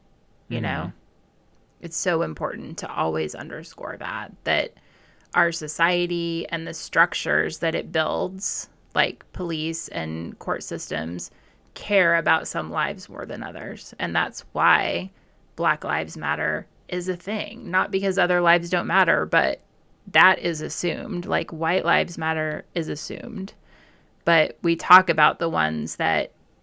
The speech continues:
Speaker 1: it's not assumed, and it's not true in a lot of cases.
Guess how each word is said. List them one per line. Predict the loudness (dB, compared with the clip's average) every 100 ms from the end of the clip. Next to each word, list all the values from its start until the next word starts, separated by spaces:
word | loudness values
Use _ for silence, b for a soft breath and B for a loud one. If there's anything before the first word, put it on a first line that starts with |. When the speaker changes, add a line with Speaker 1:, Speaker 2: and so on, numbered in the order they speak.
| _ _ _
Speaker 1:
it's | -6 -4 -4
not | 0 0
assumed, | -2 -6 -8 -8 -2
and | 0 0
it's | -4 -4
not | -4 -2
true | 2 4 6 4 -4 -8 _ _ -8
in | -6
a | -2
lot | -4
of | -4 -8
cases. | -14 -12 -14 -14 -16